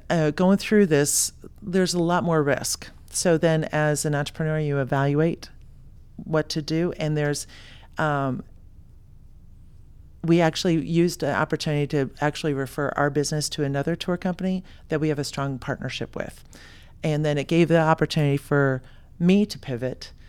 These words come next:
And that's what we did as a family. And so, you know, my mom retired and as a family company. So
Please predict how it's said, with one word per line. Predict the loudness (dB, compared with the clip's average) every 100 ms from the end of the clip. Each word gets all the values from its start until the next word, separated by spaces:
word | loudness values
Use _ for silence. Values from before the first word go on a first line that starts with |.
| -20 -20 -20 -4
And | -2 0 0
that's | -2 -2
what | -2
we | 0
did | 2 0
as | 0
a | -4
family. | -4 -4 -2 0 -2
And | -2
so, | 0 0 0
you | -4
know, | -4
my | -2
mom | -2 -2 -2
retired | -4 -6 -8 -6 -6 -8 -6
and | -4
as | -4 -2
a | -4
family | -2 -2 0 0
company. | -2 -2 -2 -2 -4
So | -2 -2 -4